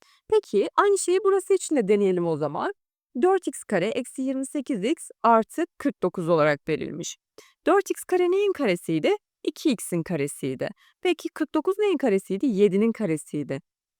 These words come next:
Aradaki işaretimi şuraya bakarak karar veriyordum. O da eksi olduğu için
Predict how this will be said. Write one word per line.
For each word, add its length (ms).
Aradaki 420
işaretimi 560
şuraya 400
bakarak 360
karar 300
veriyordum. 440
O 140
da 40
eksi 280
olduğu 220
için 300